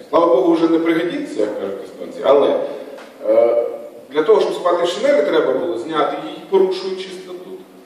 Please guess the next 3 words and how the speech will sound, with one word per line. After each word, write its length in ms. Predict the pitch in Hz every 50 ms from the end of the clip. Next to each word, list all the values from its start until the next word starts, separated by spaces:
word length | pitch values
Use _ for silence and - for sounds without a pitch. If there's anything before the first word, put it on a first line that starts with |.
| - - -
Розстелити, 840 | - 180 202 196 - - - 190 175 165 151 135 127 127 123 127 151
лягти, 440 | 165 170 170 170 170 170 - 135 123 123 - - - - - - - - - - -
по-, 360 | 151 160 160 160 160 160